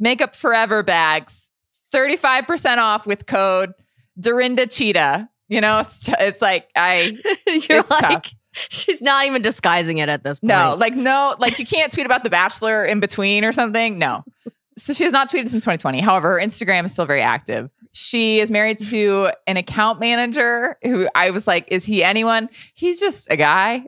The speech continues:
Speaker 1: If you Google him,
Speaker 2: Just a
Speaker 1: it's
Speaker 2: guy.
Speaker 1: like, Dur-, it's like Sabrina Bryan's husband, who is a sales account manager.
Speaker 2: Sure.
Speaker 1: So I'm, I'm sure he's great.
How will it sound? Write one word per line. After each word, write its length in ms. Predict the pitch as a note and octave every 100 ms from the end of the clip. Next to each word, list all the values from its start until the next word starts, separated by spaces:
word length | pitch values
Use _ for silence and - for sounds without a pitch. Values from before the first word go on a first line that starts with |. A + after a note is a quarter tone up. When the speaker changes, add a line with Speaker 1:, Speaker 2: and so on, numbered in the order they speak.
| -
Speaker 1:
If 160 | G#3
you 80 | G#3+
Google 260 | G#3+ C4+ C4
him, 120 | C4
Speaker 2:
Just 180 | C4 C#4+
a 20 |
Speaker 1:
it's 80 | A#3+
Speaker 2:
guy. 120 | C#4
Speaker 1:
like, 340 | G#3+ F3 - - _ _ -
Dur-, 180 | F#3 G#3+
it's 220 | G#3+ G#3 -
like 240 | F#3 F3
Sabrina 400 | - G3 G#3 G#3+
Bryan's 380 | G3+ F#3 F#3 G#3
husband, 600 | C#3 A#2+ B2 B2 G#2+ - E3+
who 120 | F3
is 320 | C#3+ D3 - - -
a 160 | C#3
sales 480 | - - F#3 F3+ F3 -
account 320 | F3+ C#3 -
manager. 440 | A#2+ A2+ A2+ B2 -
Speaker 2:
Sure. 300 | - F3+ D3
Speaker 1:
So 380 | D#3+ D3+ C3+ - _ _ _ _ -
I'm, 100 | D#3+ F3
I'm 120 | D#3+
sure 200 | - G3
he's 200 | A#3 F#3+
great. 380 | - C3+ B2+